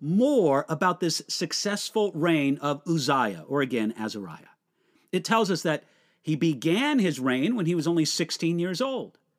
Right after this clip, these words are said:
It tells us that he reigned during the ministry of Zechariah the prophet. It tells us that he defeated the Philistines and took many of their cities, and also he kept the Ammonites in tribute to the kingdom of Judah. It tells us that he was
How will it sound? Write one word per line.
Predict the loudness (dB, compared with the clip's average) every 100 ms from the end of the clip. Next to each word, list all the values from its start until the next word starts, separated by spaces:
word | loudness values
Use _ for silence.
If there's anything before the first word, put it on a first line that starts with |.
| _ _ _ -6
It | -2
tells | 2 2 2
us | 0
that | -2
he | 0 0
reigned | 2 0 2 2 2 0 0
during | 0 2
the | 0
ministry | 0 0 0 0 0 0
of | -2
Zechariah | -2 0 0 0 2 2 2
the | -2
prophet. | -4 -4 -6 -8 -18 _ _ _ _ _ _ _
It | -6 0
tells | 2 2
us | 0
that | -2
he | 0 0
defeated | 0 0 2 4 2
the | 0
Philistines | -4 0 2 0 0 2 2 2
and | 0
took | 0
many | 0 2 2 2
of | 2
their | 0
cities, | 0 -2 0 0 0
and | 0 -2
also | 0 0 0 0
he | -2
kept | -2 -4 -4 -10 _ _ -4
the | -4 -2 0
Ammonites | 2 4 4 4 4 2 -4 -2
in | 0 0
tribute | -2 -2 -2 0 0 0 -6 -8
to | -4
the | -4
kingdom | -2 -2 0
of | 0
Judah. | -2 -4 -4 -10 _ _ _ _ _ _ _ -14 -8
It | -2
tells | 0 0
us | -2
that | -2
he | 0
was | 0